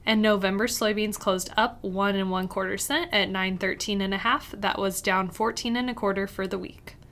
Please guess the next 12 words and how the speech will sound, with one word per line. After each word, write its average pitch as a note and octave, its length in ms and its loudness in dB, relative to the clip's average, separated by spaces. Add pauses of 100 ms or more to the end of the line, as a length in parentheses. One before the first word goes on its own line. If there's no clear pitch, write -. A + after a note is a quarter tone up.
(180)
Looking E4 340 4
at D4+ 140 6
the A3+ 100 4
C A3+ 240 0
F G#3+ 220 4
T G#3+ 180 -2
C G3 260 -2
trade G#3+ 360 2
data A3 280 4
from G3+ 280 0
last F#3 320 0
Friday, C#4+ 480 0